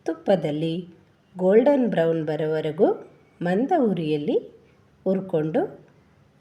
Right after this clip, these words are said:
ನಂತರ ಇದನ್ನು ತೆಗೆದು ಪಕ್ಕಕ್ಕೆ ಇಟ್ಕೊತಾ ಇದ್ದೀನಿ. ನಂತರ ಅದೇ ತುಪ್ಪದಲ್ಲಿ ಒಂದು ಬಟ್ಲಷ್ಟು ಶಾವಿಗೆನ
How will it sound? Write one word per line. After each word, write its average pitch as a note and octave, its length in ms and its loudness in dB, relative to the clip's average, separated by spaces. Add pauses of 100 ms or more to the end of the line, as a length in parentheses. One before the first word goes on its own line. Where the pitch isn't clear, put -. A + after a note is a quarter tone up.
(540)
ನಂತರ G4 280 0 (200)
ಇದನ್ನು D3+ 340 -2 (640)
ತೆಗೆದು E3 360 -2 (440)
ಪಕ್ಕಕ್ಕೆ F3 440 -2
ಇಟ್ಕೊತಾ D3 520 -8
ಇದ್ದೀನಿ. D#3+ 320 0 (1160)
ನಂತರ C#4+ 340 4 (1160)
ಅದೇ F#3+ 200 4 (140)
ತುಪ್ಪದಲ್ಲಿ E3+ 580 -2 (680)
ಒಂದು F4+ 240 2 (100)
ಬಟ್ಲಷ್ಟು F3+ 600 -4 (840)
ಶಾವಿಗೆನ G3 640 0